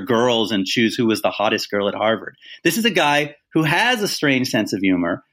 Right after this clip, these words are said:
who definitely, you know, was the epitome of an internet troll. I mean, he hacked the website of, of Cameron and Tyler and made a web page making fun of Cameron.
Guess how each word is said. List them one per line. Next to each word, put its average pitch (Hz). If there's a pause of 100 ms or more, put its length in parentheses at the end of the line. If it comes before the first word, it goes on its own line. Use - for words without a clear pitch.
(140)
who 143
definitely, 156
you 160
know, 127
was 156
the 160
epitome 196
of 135
an 135
internet 143
troll. - (280)
I 123
mean, 139
he 143
hacked 170
the 139
website 135
of, 110 (120)
of 120
Cameron 131
and 117
Tyler 131 (200)
and 123
made 131
a 123
web 131
page 117
making 131
fun 127
of 113
Cameron. 131